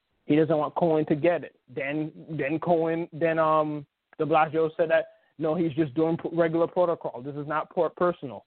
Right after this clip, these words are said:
So then afterwards, um, like around, what, one thirty yesterday,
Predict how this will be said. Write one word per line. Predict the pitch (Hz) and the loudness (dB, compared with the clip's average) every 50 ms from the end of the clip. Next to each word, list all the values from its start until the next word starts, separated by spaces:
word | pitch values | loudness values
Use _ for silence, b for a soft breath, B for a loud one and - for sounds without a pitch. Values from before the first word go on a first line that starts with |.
| _ _ _ _ _ _ _ b b b b _ - | _ _ _ _ _ _ _ b b b b _ -2
So | 156 | 0
then | 156 160 | 4 4
afterwards, | 160 175 170 165 - 180 170 170 175 175 175 175 170 160 - - _ _ _ _ _ _ _ _ - | 6 4 4 2 2 2 4 6 6 6 4 2 0 -4 -12 -20 _ _ _ _ _ _ _ _ -4
um, | 151 151 147 147 143 | -2 0 0 2 2
like | 147 143 143 | 2 2 2
around, | 170 165 160 151 147 | 2 2 4 4 2
what, | 143 110 110 | 2 0 0
one | 147 156 165 170 | 0 -2 -2 0
thirty | 165 180 170 170 170 165 | 2 2 2 2 2 2
yesterday, | 160 170 170 165 - 180 175 180 180 180 190 | 0 0 -2 -2 -2 -4 -2 -2 -2 -4 -6